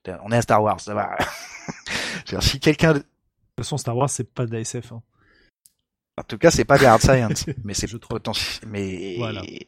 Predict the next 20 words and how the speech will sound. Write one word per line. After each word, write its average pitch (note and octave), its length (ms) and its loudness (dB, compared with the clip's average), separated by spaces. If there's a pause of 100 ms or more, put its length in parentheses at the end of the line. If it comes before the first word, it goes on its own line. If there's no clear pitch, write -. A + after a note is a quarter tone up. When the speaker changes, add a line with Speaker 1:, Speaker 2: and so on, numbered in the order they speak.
(760)
Speaker 2:
Non, C#3+ 200 2
non, C3+ 120 4
mais C3 80 2
je A#2 120 2
troll, A2+ 240 0
Speaker 1:
mais G#2+ 60 -2
Speaker 2:
je - 40 6
Speaker 1:
c'est - 60 12
vrai G3+ 80 10
Speaker 2:
troll. A3 80 -4
Speaker 1:
qu'il - 60 2
y - 20 4
a - 80 0
cet - 180 -4
aspect G#2+ 300 -4
de G2 260 -12
la G#2+ 180 2
fantaisie A2 520 2
dans G2 100 -12
l'espace, - 500 -10